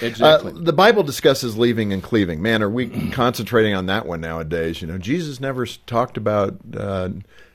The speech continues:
Speaker 2: you know, other forms of marriage. Oh, he said, you know, "A man will leave his mother and father and cleave to his wife, and the two shall become one flesh." You know, oftentimes, uh,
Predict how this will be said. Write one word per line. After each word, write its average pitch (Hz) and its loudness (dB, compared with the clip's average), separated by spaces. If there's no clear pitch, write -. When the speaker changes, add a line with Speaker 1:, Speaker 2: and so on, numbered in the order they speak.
Speaker 2:
you - -6
know, 98 -4
other 110 2
forms 107 2
of 80 -4
marriage. 98 -4
Oh, - -2
he 113 -4
said, 131 0
you 117 -4
know, 117 -6
"A 113 0
man 117 0
will 113 0
leave 110 0
his 110 0
mother 107 -2
and 98 -6
father 104 0
and 98 -6
cleave 110 -2
to 107 -4
his 98 -2
wife, 90 0
and 98 -2
the 90 -4
two 107 -4
shall 98 -2
become 92 -4
one 90 -4
flesh." 101 0
You - -6
know, 147 4
oftentimes, 123 0
uh, 113 -6